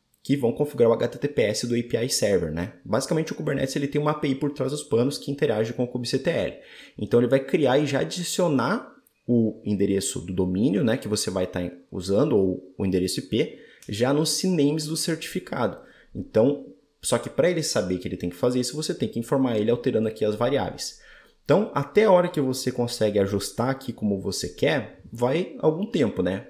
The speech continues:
testando. Então, é, fica aqui minha recomendação, dá uma olhada nessas variáveis aqui, se você tem que alterar alguma coisa.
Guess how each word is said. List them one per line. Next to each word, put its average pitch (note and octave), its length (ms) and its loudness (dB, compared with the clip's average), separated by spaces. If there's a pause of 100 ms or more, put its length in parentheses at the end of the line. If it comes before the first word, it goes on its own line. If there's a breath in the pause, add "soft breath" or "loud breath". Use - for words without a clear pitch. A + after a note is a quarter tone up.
(120)
testando. F2+ 540 -2 (920)
Então, A2 500 0 (340 loud breath)
é, F2+ 220 -2
fica B2+ 240 -2
aqui C3 140 -2
minha B2+ 100 0
recomendação, C3+ 720 2
dá A#2+ 100 2
uma A2+ 120 2
olhada G#2+ 280 2
nessas G2+ 360 -4
variáveis G2 600 0
aqui, A2+ 340 -2
se C3 140 -4
você G2 220 -4
tem G2+ 120 -8
que - 60 -6
alterar F#2 300 0
alguma G#2 260 -2
coisa. - 400 -4